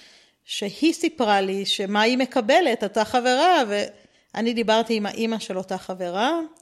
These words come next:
והיא הדריכה אותי מה לעשות, ובעזרתה לפני, לא יודעת, שנה וחצי אולי, אה, הסדרנו את כל העניין הזה.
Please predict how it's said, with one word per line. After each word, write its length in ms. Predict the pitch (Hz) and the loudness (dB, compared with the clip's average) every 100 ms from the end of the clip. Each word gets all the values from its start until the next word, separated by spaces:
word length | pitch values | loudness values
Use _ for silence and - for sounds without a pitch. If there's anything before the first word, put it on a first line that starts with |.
| - | -6
והיא 140 | 214 | -2
הדריכה 440 | 240 202 208 208 196 | 0 -2 -4 -2 -2
אותי 360 | 190 - 175 175 _ _ _ _ _ _ _ - | -4 -4 -8 -8 _ _ _ _ _ _ _ -10
מה 160 | 196 202 | -4 -2
לעשות, 800 | 196 190 - 220 254 330 - - _ _ _ _ _ _ _ | -2 -4 -4 0 0 0 -8 -12 _ _ _ _ _ _ _
ובעזרתה 1160 | - 208 214 208 196 202 233 233 233 226 220 214 - - | -6 -2 0 0 -2 0 4 6 8 6 4 2 -2 -10
לפני, 720 | 214 208 - 202 196 190 185 185 - _ _ - 208 | -10 -8 -6 -6 -4 -6 -8 -10 -14 _ _ -20 -14
לא 40 | |
יודעת, 240 | - 190 - | -12 -12 -12
שנה 200 | 190 185 | -10 -10
וחצי 380 | 185 226 233 226 | -6 -6 -2 -2
אולי, 300 | 196 185 185 | 0 0 -2
אה, 880 | 180 180 190 202 208 190 180 - 180 165 156 156 _ _ _ _ _ _ _ _ - | -2 -4 -6 -8 -8 -10 -10 -14 -20 -20 -20 _ _ _ _ _ _ _ _ _ -10
הסדרנו 460 | 202 196 208 208 202 | -6 0 0 0 -4
את 100 | 202 | -4
כל 200 | 202 196 | -4 -2
העניין 400 | 190 190 190 202 | -4 -6 -6 -8
הזה. 460 | 180 185 196 226 | -8 -6 -4 -4